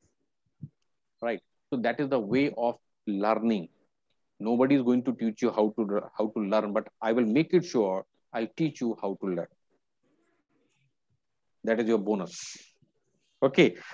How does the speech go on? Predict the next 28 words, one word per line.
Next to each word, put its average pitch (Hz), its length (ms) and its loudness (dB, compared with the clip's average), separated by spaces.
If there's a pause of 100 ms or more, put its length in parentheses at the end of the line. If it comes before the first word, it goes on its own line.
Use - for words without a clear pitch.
(120)
So - 120 2
with 131 220 4
this, 226 180 6
we 147 140 8
will 139 120 4
end 139 240 2
the 131 60 0
session 127 420 0
today. 170 300 4
Tomorrow 131 400 2
we'll 127 200 0
continue 147 400 -2
with 135 120 -4
the 120 120 0
rules, 175 300 -2
and 123 200 -4
we'll 127 200 -2
also 214 280 6
talk 165 260 2
about 113 300 -2 (280)
all 190 260 8
the 175 120 6
sections 131 460 -2
under 107 200 -4
the 107 120 -4
Custom 104 340 -8
Tariff 90 340 -8
Act. - 120 -16